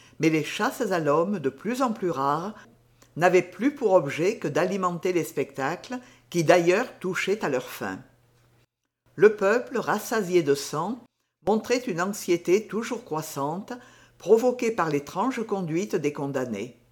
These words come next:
Les appréhensions du superstitieux Vestinus troublaient toutes les âmes. Dans la foule, on contait des choses toujours plus extraordinaires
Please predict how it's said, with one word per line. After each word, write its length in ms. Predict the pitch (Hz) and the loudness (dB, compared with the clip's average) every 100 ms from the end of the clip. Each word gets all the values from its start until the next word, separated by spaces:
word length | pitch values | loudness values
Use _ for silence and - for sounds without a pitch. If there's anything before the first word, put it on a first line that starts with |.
| _ _ _ _ _ _ _ _ _ | _ _ _ _ _ _ _ _ _
Les 180 | 139 147 | -2 2
appréhensions 720 | 180 - 233 269 254 - 233 | 0 2 2 2 -2 -4 -2
du 140 | 233 165 | -2 -2
superstitieux 760 | 202 180 214 214 170 - 202 | -4 -4 -6 -4 -8 -2 0
Vestinus 800 | 196 160 170 165 135 143 220 - - - _ | 2 2 -2 -4 -2 -2 -2 -6 -20 -20 _
troublaient 560 | - 233 208 175 240 - | -4 -2 2 2 2 0
toutes 240 | 240 269 | -8 -4
les 280 | 170 143 139 | 2 2 2
âmes. 380 | 113 110 117 135 - _ _ _ _ _ _ - | -2 -2 -6 -10 -14 _ _ _ _ _ _ -6
Dans 160 | 165 | 0
la 140 | 220 - | 2 0
foule, 500 | - 180 202 269 311 - _ | -2 -4 -2 -4 -6 -12 _
on 160 | - 165 | -6 0
contait 380 | 202 233 233 226 | 0 0 -2 0
des 160 | 170 | 0
choses 500 | 160 - 196 240 165 | 0 0 0 0 -6
toujours 360 | - 247 254 262 | -4 -4 -4 -6
plus 200 | 190 165 | -4 -2
extraordinaires 960 | 156 - 190 262 170 165 151 151 196 | -2 -2 -2 -2 0 0 2 0 0